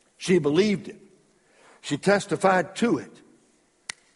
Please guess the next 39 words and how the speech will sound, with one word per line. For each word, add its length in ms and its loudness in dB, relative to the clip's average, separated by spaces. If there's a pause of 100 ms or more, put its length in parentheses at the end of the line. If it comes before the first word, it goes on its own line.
(440)
And 100 -10
that 260 2
faith 540 -2 (280)
led 240 2
her 220 2
to 240 -6
act 300 0
courageously 840 -2 (280)
in 160 -2
the 100 -4
face 640 0 (240)
of 160 -4
great 440 0 (300)
danger. 580 -4 (420)
She 160 -10
hid 200 4
the 120 2
spies. 640 -4 (240)
She 180 0
lied 320 4
about 280 -2
it. 80 -14 (300)
And 100 -20
she 120 -16
sent 260 -2
them 140 0
out 200 -4
secretly. 500 -10
Now 160 0
let 140 2
me 80 -4
say 220 -4
a 60 -2
word 300 -4
here. 260 -8 (2250)
If 80 -12
you 100 6
ever 220 4
study 440 2